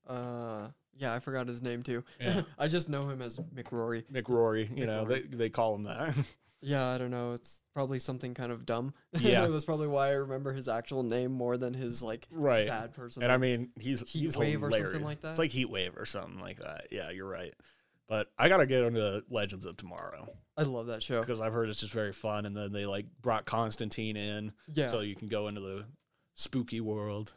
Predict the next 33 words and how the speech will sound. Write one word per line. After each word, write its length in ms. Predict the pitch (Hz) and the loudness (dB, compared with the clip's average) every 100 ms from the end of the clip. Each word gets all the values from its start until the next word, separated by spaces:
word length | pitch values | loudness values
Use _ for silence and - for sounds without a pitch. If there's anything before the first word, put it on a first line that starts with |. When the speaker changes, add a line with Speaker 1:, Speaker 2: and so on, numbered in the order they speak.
| - | -6
Speaker 1:
As 140 | 151 | -4
soon 300 | - 170 214 | -2 -2 -4
as 160 | 240 196 | -6 -2
they 120 | 190 | -2
brought 380 | 143 127 120 117 | 0 2 2 2
Constantine 760 | 139 120 117 131 127 - 135 131 | -2 -2 -2 -2 -2 -2 -4 -2
in, 240 | 127 131 | -2 0
like, 220 | 117 113 | -2 -4
the, 80 | 135 | -8
the 160 | 139 143 | 0 2
show 280 | - 147 135 | 4 4 2
just, 220 | 123 - | -6 -6
like, 240 | 113 - | -8 -6
completely 460 | - 123 - 110 113 | -6 -6 -4 -6 -4
found 400 | - 113 110 110 | -4 -4 -2 -4
its 240 | 104 - | -4 -4
tone. 360 | - 117 107 117 - | -2 -2 -2 -6 4
Speaker 2:
Really? 300 | 127 131 139 | 6 8 6
Speaker 1:
Like, 60 | 135 | 2
yeah. 380 | 139 120 113 123 | -2 -2 -2 4
Speaker 2:
It 60 | |
was 120 | 127 | 4
Speaker 1:
It 40 | 127 | 6
Speaker 2:
just 140 | 123 | 4
kinda 180 | 147 131 | 6 6
having 180 | 123 117 | 6 4
a 40 | |
hard 240 | 117 117 117 | 6 4 4
time 260 | 110 113 | 0 0
at 80 | 117 | -2
first? 400 | - 127 135 139 | -2 0 0 0
Speaker 1:
Yeah, 240 | 165 165 147 | 2 4 4
like, 220 | 147 | 0